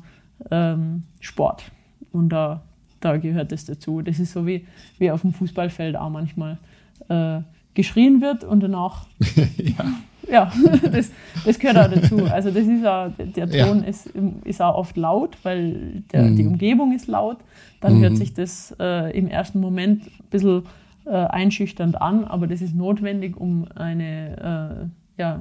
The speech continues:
Speaker 1: stabile Kommunikation zu gewährleisten. Und, ähm, Finden ist von Guides ist immer ein bisschen schwierig. Das war, also wir versuchen für unsere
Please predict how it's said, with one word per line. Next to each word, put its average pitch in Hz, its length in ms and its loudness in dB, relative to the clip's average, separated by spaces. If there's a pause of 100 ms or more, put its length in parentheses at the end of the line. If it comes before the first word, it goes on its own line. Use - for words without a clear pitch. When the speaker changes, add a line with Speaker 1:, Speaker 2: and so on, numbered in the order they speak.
Speaker 1:
stabile 202 440 4
Kommunikation 175 840 -8
zu 156 320 -12
gewährleisten. 151 680 -8 (1700)
Und, 190 420 2
ähm, 170 440 -2 (280)
Finden 247 720 4
ist 214 400 -2 (180)
von 214 300 2
Guides 208 460 2
ist 196 200 -2
immer 196 160 6
ein 185 60 0
bisschen 180 180 -2
schwierig. 254 460 0
Das 208 200 -2
war, 190 280 -2
also 196 260 4
wir 233 220 6
versuchen 233 560 2
für 208 160 -2
unsere 196 500 2